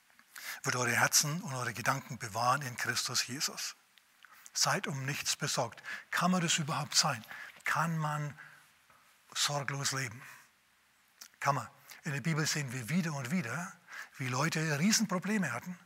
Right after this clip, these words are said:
und sorglos gewesen sind trotzdem. Jesus zum Beispiel bei der Speisung der fünftausend. Ich meine, er macht einen Urlaubstag mit seinen Jüngern. Sie landen an am See Genezareth. Sie steigen aus, sie steigen auf den Berg hinauf.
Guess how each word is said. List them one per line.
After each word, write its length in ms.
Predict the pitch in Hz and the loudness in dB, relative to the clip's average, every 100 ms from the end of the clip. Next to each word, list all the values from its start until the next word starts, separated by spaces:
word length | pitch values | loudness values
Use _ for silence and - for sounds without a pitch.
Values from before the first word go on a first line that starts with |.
| _ _ - - - | _ _ -20 -18 -4
und 160 | 175 156 | 2 4
sorglos 420 | 214 226 160 - | 2 0 0 -2
gewesen 340 | 135 120 127 | -2 -6 -6
sind 180 | 120 131 | -6 -4
trotzdem. 420 | 220 - 180 185 - _ - - - - - | -2 -2 -4 -12 -18 _ -20 -20 -18 -18 -12
Jesus 500 | 120 180 233 151 - | 0 2 2 2 2
zum 140 | 147 117 | 2 0
Beispiel 400 | 127 - 139 110 | 0 0 0 -2
bei 120 | 123 | 0
der 120 | 127 | 2
Speisung 560 | - - 131 175 170 156 | 2 4 2 2 2 0
der 80 | |
fünftausend. 680 | 147 160 - - 147 135 - - _ _ - - _ _ _ _ _ _ - - - | 0 0 0 -2 -2 -4 -6 -18 _ _ -20 -20 _ _ _ _ _ _ -20 -16 -4
Ich 40 | |
meine, 200 | 127 120 - - - | -4 -4 -8 -16 -6
er 100 | 131 | -2
macht 240 | 135 - | 0 -2
einen 100 | 143 | -4
Urlaubstag 540 | 151 165 165 - 165 165 | 0 2 2 2 0 0
mit 140 | 156 | 2
seinen 240 | 165 160 | 4 2
Jüngern. 420 | 143 165 190 196 - - - | 0 2 2 0 -4 -8 -4
Sie 200 | - 139 | -2 0
landen 400 | 127 143 - 156 | 4 4 4 -4
an 240 | 139 165 175 | 2 2 2
am 120 | 156 | 2
See 180 | - 151 | 0 0
Genezareth. 600 | 143 156 - 175 202 - - - _ _ - - - - - - - | 0 0 2 2 0 -6 -14 -20 _ _ -20 -20 -20 -20 -20 -12 -2
Sie 120 | 160 | 2
steigen 360 | - 131 127 | 2 2 2
aus, 320 | 127 151 180 - | 2 2 2 2
sie 100 | - | 4
steigen 240 | 147 131 | 2 2
auf 120 | 135 | -2
den 180 | 147 123 | -2 0
Berg 240 | 127 160 | 2 2
hinauf. 420 | - 165 185 - | 0 0 -2 -4